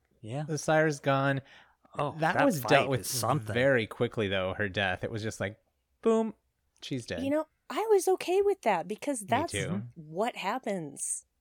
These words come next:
Speaker 3: in real life a lot. And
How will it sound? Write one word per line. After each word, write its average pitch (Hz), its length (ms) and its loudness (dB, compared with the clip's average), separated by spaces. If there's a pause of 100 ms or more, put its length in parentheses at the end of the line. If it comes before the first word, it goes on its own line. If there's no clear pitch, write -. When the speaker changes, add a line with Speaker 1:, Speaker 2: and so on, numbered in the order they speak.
(160)
Speaker 3:
in 202 580 -2
real 190 360 -6
life 151 320 -4
a - 80 -2
lot. 151 460 -6 (1040)
And 190 460 2